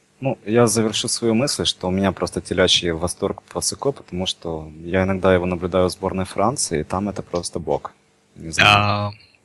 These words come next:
Speaker 1: К сожалению, у нас такое редко увидишь, может быть, как раз ввиду того, что оборона у нас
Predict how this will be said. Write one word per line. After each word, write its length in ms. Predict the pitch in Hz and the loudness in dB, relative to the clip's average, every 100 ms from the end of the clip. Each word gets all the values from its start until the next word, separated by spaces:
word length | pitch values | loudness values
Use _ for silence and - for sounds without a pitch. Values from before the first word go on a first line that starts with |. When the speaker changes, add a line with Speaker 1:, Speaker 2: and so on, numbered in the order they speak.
| _ - _ _ _ | _ -20 _ _ _
Speaker 1:
К 60 | - | -2
сожалению, 500 | 98 104 113 110 107 | 2 6 8 8 6
у 40 | |
нас 180 | 104 98 | 6 4
такое 300 | 104 - 98 | -2 2 6
редко 300 | 92 - - | 6 4 -6
увидишь, 360 | 98 143 127 - | -4 0 0 0
может 220 | 87 - | -6 -6
быть, 120 | - | -12
как 180 | - - | -8 0
раз 320 | 82 78 - | 2 0 -4
ввиду 160 | 82 85 | -6 -4
того, 260 | 85 85 | -2 -2
что 340 | - - 78 76 | -2 -10 -6 -4
оборона 400 | 80 87 101 85 | 0 0 2 0
у 60 | |
нас 480 | 82 80 80 - - | -2 -4 -4 -4 -6